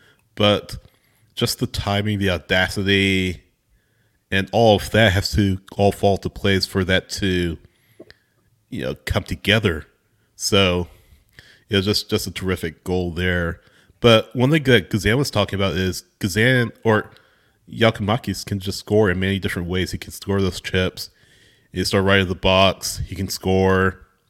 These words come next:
I mean, we haven't seen him score bangers, anything like that.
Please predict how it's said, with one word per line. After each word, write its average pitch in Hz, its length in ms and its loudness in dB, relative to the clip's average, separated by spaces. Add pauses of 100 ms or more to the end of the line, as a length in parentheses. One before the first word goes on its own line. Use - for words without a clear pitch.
(300)
I - 600 -18
mean, 90 80 0
we 98 60 6
haven't 120 180 4
seen 98 160 -2
him 90 100 -4
score 85 220 -6
bangers, 80 680 -8 (360)
anything 85 220 -6
like 82 220 -10
that. 85 420 -4